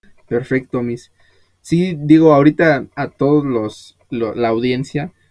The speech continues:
pues, la maestra les manda un, un saludo muy, muy ameno y muy reconfortante, porque, pues, volver a escuchar su voz después de tantos meses sí causa algo de nostalgia,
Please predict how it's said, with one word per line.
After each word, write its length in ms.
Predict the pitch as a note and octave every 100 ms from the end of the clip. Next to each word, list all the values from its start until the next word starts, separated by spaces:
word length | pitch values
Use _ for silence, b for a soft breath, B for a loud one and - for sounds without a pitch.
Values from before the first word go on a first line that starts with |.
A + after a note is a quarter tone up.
| _
pues, 140 | B2 A#2+
la 120 | A#2
maestra 500 | A#2+ A#2+ B2+ - C3
les 140 | A#2+ A2
manda 340 | A2 A2+ A#2
un, 380 | A#2+ A#2+ A#2+ A#2+ _ _ _ _ _ _ _
un 480 | - B2 B2 A#2+ A#2+
saludo 420 | - A#2 A#2 A#2+ A#2
muy, 280 | A#2+ B2+
muy 240 | B2+ B2 A#2+
ameno 480 | A#2 A2+ B2 C#3+ - _ b b b b b
y 280 | - A2 A2
muy 440 | A2+ B2 B2 A#2+
reconfortante, 960 | A#2 A#2 A2+ A2+ A2+ - G#2+ A2 C3+ D3+
porque, 300 | - - G#2
pues, 380 | A2+ A2 _ _ _ -
volver 420 | B2 B2+ D3+ E3+
a 40 |
escuchar 440 | F3 - - D3 D3
su 160 | D3
voz 180 | C#3 C#3
después 500 | C3+ C3+ - B2+ C3
de 120 | C3
tantos 520 | - B2 C3 - C3
meses 580 | B2+ B2+ - C3+ C#3+ - _
sí 300 | - B2 A#2+
causa 340 | B2 C3+ -
algo 180 | C3 C3+
de 80 | B2
nostalgia, 720 | A2 A2+ - B2 D3 D#3+ G3+